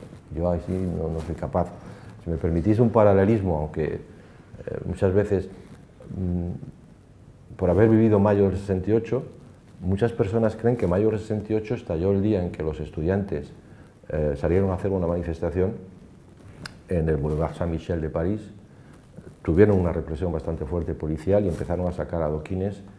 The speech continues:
y a tirárselo a la policía, y aquello fue, pues, una batalla campal. La gente cree que me-, mayo sesenta y ocho empezó ahí, no. <laughs> Mayo del sesenta y ocho tenía, con anterioridad,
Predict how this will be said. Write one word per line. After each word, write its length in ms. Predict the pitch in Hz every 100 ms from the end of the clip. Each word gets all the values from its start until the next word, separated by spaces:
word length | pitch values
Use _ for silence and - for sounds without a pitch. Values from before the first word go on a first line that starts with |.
| -
y 60 | 78
a 60 |
tirárselo 400 | 76 78 82 82
a 40 | 76
la 80 | 73
policía, 520 | 69 69 139 147 - -
y 40 |
aquello 320 | 69 - 76 76
fue, 160 | 87
pues, 180 | 85 82
una 120 | 76
batalla 380 | 71 69 76 71
campal. 440 | 71 64 - 104 - - -
La 100 | -
gente 240 | 98 104
cree 180 | 101 127
que 120 | 107
me-, 200 | 82 101
mayo 300 | 90 92 104 98 - 87 -
sesenta 360 | 82 85 71
y 20 | 85
ocho 180 | 90
empezó 280 | 76 - -
ahí, 220 | 73 98 -
no. 180 | 92 95 - - - - - -
<laughs> 100 | -
Mayo 260 | 101 131 127
del 140 | 117
sesenta 320 | 98 90 87
y 40 | 95
ocho 280 | 98 82 - - - -
tenía, 440 | - 71 120 85 - - -
con 120 | 80
anterioridad, 640 | 80 78 82 101 78 69